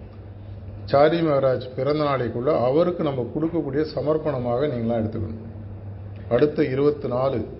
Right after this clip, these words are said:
ஜூலை ரெண்டாயிரத்தி இருபத்தஞ்சுக்குள்ள ஒவ்வொரு ஸ்கூல்லையும் ஒரு டீச்சராவது இந்த ப்ரோக்ராம்ல என்ரோல் ஆயிருக்கணும்.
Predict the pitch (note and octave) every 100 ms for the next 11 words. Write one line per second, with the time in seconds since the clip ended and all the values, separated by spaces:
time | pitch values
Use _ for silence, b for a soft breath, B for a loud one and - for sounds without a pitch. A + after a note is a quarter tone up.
0 | - - - A2 C#3 C#3 A2 - - B2
1 | C#3 C#3 C3 A#2 - A2+ B2+ C#3 B2 A#2+
2 | D#3 F3 C3 G#2+ A2+ - - B B B
3 | B B B - - B2 E3 G3 G3+ F3+
4 | A3+ - - - - - - - - -
5 | - F#3+ F#3+ E3+ D#3 G#3 A3+ C3+ D3 D#3
6 | D3 F3+ F3 D#3+ D3 D#3 F3 D3 D3 D3+
7 | C#3+ C#3 D3 C3+ B2 D#3+ A3+ - B2 B2
8 | C#3 C#3 A#2 A2+ G#2+ G#2